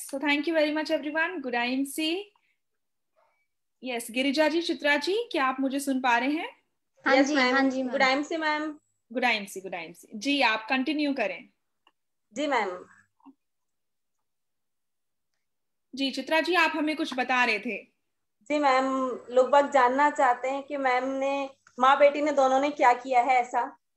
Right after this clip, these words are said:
Speaker 3: तो माँ तो एक मार्गदर्शन रह गई बच्चों के लिए, क्योंकि बच-,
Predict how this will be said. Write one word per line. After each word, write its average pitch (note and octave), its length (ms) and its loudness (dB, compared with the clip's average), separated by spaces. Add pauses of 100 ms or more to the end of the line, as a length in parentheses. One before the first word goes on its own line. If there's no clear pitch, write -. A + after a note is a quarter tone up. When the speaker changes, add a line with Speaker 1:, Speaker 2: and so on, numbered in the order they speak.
(500)
Speaker 3:
तो B3+ 360 -2 (1300)
माँ B3 340 2
तो D#4 60 2
एक D#4 240 2
मार्गदर्शन C#4 760 0
रह A#3 200 0
गई B3 180 -4
बच्चों A#3 340 -8
के A3 120 -8
लिए, F#3 260 -12 (640)
क्योंकि C#4 520 -8 (100)
बच-, B3 380 -2